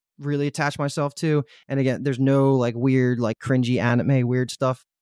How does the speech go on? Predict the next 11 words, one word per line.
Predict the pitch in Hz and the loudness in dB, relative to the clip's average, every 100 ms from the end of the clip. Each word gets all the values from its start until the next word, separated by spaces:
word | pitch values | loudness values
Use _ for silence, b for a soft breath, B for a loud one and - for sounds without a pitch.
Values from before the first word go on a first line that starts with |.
| _ _ _ _ | _ _ _ _
compared | 139 123 120 | -2 0 0
to | 101 | 2
other | 113 123 | 2 2
ones. | 127 120 | 0 -2
So, | 117 | -6
like, | 110 | -4
this | 131 117 | -6 -6
is | 117 | -4
a | 117 | 0
really | 120 117 | 0 2
good, | 123 117 | 2 2